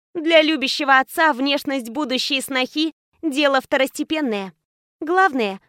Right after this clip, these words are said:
уверенность в прочности будущего союза. Скинув с себя вафельный икеевский халат, я влетаю в голубое платье, по крою напоминающее бадминтонный валанчик,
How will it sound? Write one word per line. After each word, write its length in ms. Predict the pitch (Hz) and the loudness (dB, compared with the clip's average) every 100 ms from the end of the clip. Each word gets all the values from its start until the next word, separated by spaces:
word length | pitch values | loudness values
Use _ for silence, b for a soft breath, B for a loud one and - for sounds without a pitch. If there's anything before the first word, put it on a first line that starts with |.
| _ - | _ -2
уверенность 680 | 349 262 302 381 403 - | 0 2 2 2 0 -4
в 60 | - | -6
прочности 600 | 339 277 - 359 - 370 | 0 2 0 -6 -2 -2
будущего 520 | 254 247 254 - 233 | -2 -2 -4 -4 -2
союза. 500 | - 233 202 185 208 - _ _ _ - | -2 -2 -2 -4 -6 -10 _ _ _ -18
Скинув 480 | - - 311 247 | -10 -2 -2 -2
с 60 | - | -4
себя 300 | 302 269 277 | -6 -2 0
вафельный 580 | 254 262 269 247 240 247 | 2 2 0 -4 -4 -4
икеевский 540 | 220 262 240 - 247 | -4 -4 -4 -6 -8
халат, 420 | 226 240 302 - _ _ _ - | -4 -4 -4 -8 _ _ _ -2
я 220 | 392 330 | 2 2
влетаю 380 | 294 302 277 247 | 2 0 2 2
в 40 | |
голубое 420 | 269 277 269 262 | 0 0 2 2
платье, 500 | - 320 359 233 202 b b b | 2 -2 -2 -4 -8 b b b
по 140 | 339 | -2
крою 340 | 311 320 330 269 | 0 0 0 0
напоминающее 840 | 262 277 269 277 277 269 294 269 | -2 -2 0 0 0 -2 -2 0
бадминтонный 720 | 247 254 285 285 311 269 269 | 0 0 0 -2 0 0 0
валанчик, 640 | 269 302 269 202 - 214 | 2 2 2 -2 -6 -12